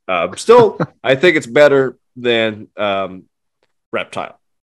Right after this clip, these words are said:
Speaker 1: Most things are.
Speaker 2: Reptile. <laughs>
Speaker 1: Reptile might be the worst. <laughs> Um,
Speaker 2: I, I, you know, I do,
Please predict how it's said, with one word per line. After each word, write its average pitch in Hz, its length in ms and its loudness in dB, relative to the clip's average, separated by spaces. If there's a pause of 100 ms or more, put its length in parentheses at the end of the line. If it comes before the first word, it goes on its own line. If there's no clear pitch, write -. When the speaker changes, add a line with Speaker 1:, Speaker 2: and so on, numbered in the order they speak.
(200)
Speaker 1:
Most 131 260 -4
things 82 240 -10
are. - 280 -18 (800)
Speaker 2:
Reptile. - 560 -10 (260)
<laughs> - 260 -14
Speaker 1:
Reptile 131 400 -2
might 113 160 -4
be 113 60 -8
the 95 200 -8
worst. - 600 -12
<laughs> 123 40 -10 (880)
Um, 131 260 6
Speaker 2:
I, 120 200 0
I, 165 40 0
you 165 80 4
know, 175 120 4
I 160 140 2
do, 180 160 2